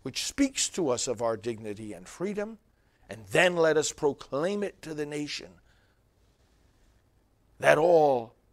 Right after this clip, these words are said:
may preserve their own freedom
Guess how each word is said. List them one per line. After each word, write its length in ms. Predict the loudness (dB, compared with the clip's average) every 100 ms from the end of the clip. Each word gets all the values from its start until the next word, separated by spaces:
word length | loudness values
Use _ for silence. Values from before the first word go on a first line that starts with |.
| _ _ -8
may 160 | -4
preserve 920 | -4 -2 -2 2 4 4 4 0 -2 -4
their 400 | 0 2 2 0
own 340 | -6 -6 -12
freedom 640 | -12 -6 -4 -4 -6 -12